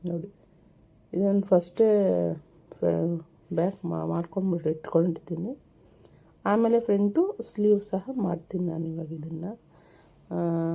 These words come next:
ಅಂದರೆ ಈಗ ಒಂದೇ ಕಲರಲ್ಲಿ ಸ್ವಲ್ಪ ಲೈಟ್ ಕಲರ್ ಮಾಡಿದ್ದೀನಿ ನೋಡಿ ಅಷ್ಟೇ ಇದು.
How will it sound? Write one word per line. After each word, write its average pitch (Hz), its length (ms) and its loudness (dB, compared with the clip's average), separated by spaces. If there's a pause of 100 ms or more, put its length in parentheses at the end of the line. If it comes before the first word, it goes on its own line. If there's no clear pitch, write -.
(220)
ಅಂದರೆ 208 340 4 (400)
ಈಗ 185 220 2
ಒಂದೇ 190 420 2
ಕಲರಲ್ಲಿ 202 560 2
ಸ್ವಲ್ಪ 185 300 -4
ಲೈಟ್ 185 280 0
ಕಲರ್ 185 260 -2
ಮಾಡಿದ್ದೀನಿ 170 520 -2
ನೋಡಿ 165 360 -4
ಅಷ್ಟೇ 160 340 -12
ಇದು. 160 220 -10